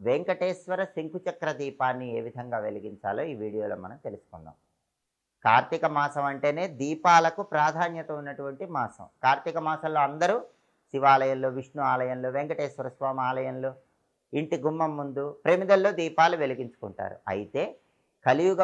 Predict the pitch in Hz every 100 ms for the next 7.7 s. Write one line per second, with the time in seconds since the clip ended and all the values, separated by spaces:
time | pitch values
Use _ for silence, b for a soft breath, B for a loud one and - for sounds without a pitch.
0 | 180 156 - 151 - 151 143 139 135 131
1 | 127 117 127 151 147 147 147 139 127 110
2 | 127 139 123 120 92 92 101 185 - _
3 | _ _ _ - 160 220 220 214 208 202
4 | 202 214 196 180 165 170 160 160 147 143
5 | 135 135 165 170 135 135 147 156 139 127
6 | 117 117 117 110 104 113 _ _ _ _
7 | 113 160 190 208 190 196 185